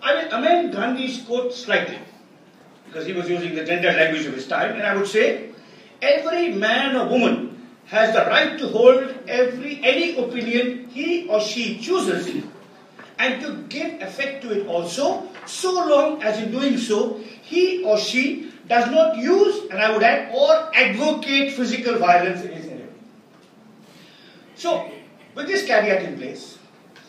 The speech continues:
that the only limit to free expression should be when a writer or an artist or a filmmaker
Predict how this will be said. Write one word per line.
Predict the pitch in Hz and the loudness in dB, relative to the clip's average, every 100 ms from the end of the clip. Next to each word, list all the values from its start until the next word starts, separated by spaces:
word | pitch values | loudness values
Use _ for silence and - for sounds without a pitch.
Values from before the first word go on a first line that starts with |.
| - - 220 | -20 -12 0
that | 214 | 0
the | 220 - 214 | 0 -6 -6
only | 240 254 262 254 - - - - - _ - - | -4 -2 -4 -6 -10 -16 -20 -20 -20 _ -20 -10
limit | 202 285 277 | 0 2 2
to | 240 | -2
free | 233 214 | -4 -2
expression | 196 - 185 170 | -2 -2 -6 -6
should | 165 - | -10 -6
be | 175 226 226 - - - - - - | -6 -4 -8 -12 -18 -20 -20 -20 -8
when | 175 190 | -2 2
a | 214 | 4
writer | - 226 240 254 - | 4 2 2 0 -2
or | 175 | -4
an | 175 | -4
artist | 190 214 226 233 226 | -2 -2 -2 -8 -4
or | 196 | -2
a | 170 | -2
filmmaker | 202 214 208 214 208 208 - - - | -2 -2 0 0 2 0 0 -2 -12